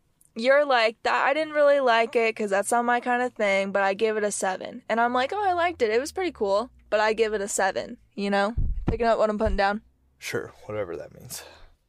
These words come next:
Speaker 1: We're about to go into Tom's Town Distilling Company on Main Street here in K C Mo, and they have their holiday pop-up bar. Almost said Halloween again. I don't know what it is,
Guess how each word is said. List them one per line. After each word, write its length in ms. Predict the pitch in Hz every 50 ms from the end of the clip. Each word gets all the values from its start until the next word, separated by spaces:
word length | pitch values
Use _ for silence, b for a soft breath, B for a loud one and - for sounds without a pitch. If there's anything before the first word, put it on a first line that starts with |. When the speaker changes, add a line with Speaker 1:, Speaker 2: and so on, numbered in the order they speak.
| _ _
Speaker 1:
We're 100 | 220 226 226
about 200 | 240 240 240 -
to 80 | 233
go 160 | 220 226 214
into 560 | - 208 220 214 - - 208 208 208 208 202 -
Tom's 420 | - - 262 240 247 247 247 240 -
Town 520 | - 240 226 214 214 214 214 214 214 208 - - -
Distilling 800 | 190 220 214 214 - - - - 233 226 226 226 226 226 226 220 - - _
Company 680 | - - - 226 220 208 220 202 190 180 165 - - b b b b b b b b b b b b b -
on 180 | 202 196 196
Main 200 | 190 190 196 202
Street 360 | 196 - - 196 185 180 -
here 260 | 226 202 196 196 190 -
in 360 | - 196 190 190 190 190 - - _ _
K 280 | - - 175 196 190 196
C 460 | - - - - 202 190 185 190 - - -
Mo, 600 | - 196 190 190 190 190 190 190 196 208 240 247 - -
and 420 | 190 196 196 196 196 196 196 185 -
they 100 | - 196
have 240 | 196 190 202 202 190
their 280 | 196 190 196 202 208 - - _ _ _ _ -
holiday 420 | - 247 240 254 262 240 220 196
pop-up 380 | - 202 180 180 185 180 175 -
bar. 240 | 185 185 190 202 - -
Almost 300 | 233 262 320 339 - -
said 140 | 277 262 220
Halloween 420 | 233 233 233 220 202 208 214 214
again. 320 | 196 170 165 165 - 220 - _ _ _ _ _ _ -
I 60 | 196
don't 160 | 220 - 240
know 120 | 240 233 226
what 140 | 226 220 220
it 60 | 220
is, 320 | 233 220 180 - - -